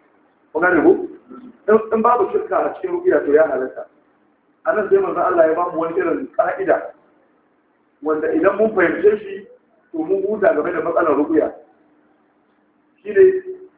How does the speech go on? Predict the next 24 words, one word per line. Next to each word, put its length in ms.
Annabi 260
ya 160
ce 160
a 80
nuna 280
mai 160
ruqya 340
ya 80
gani. 220
Bai 200
ce 340
ku 100
daina 240
yin 120
wannan 200
ruqya 320
ba. 120
Kuma 200
wannan 200
ruqya 220
ne 120
tun 100
a 100
jahiliya. 500